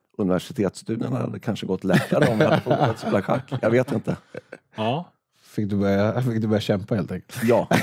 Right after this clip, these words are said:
Speaker 3: <laughs> Ja, det, då, okej, då har vi det.
Speaker 2: Ja.
Speaker 3: Sluta aldrig spela schack.
Speaker 2: Nej. För det
Speaker 3: Börja,
Speaker 2: finns så mycket
Speaker 3: börja
Speaker 2: schack.
Speaker 3: gärna också.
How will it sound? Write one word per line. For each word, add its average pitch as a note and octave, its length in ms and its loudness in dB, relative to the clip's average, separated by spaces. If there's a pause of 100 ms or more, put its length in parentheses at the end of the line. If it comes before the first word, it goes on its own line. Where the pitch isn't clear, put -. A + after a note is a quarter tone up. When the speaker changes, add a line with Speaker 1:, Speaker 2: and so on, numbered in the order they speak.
Speaker 3:
<laughs> D#3 260 4
Ja, A#2+ 220 4
det, A#2+ 180 2 (300)
då, B2 140 2
okej, B2 220 2
då A2+ 120 4
har C3 100 4
vi C3 100 4
det. F2 140 -2 (260)
Speaker 2:
Ja. D3 140 4
Speaker 3:
Sluta C#3+ 260 4
aldrig A2 200 4
spela G#2 220 0
schack. - 460 -6
Speaker 2:
Nej. D#3 300 2 (460)
För - 60 4
det C#3 60 8
Speaker 3:
Börja, C#3+ 100 6
Speaker 2:
finns C3+ 100 6
så C3 40 2
mycket D#3 120 8
Speaker 3:
börja D3+ 240 6
Speaker 2:
schack. D#3 80 6
Speaker 3:
gärna A#2+ 220 6
också. - 340 0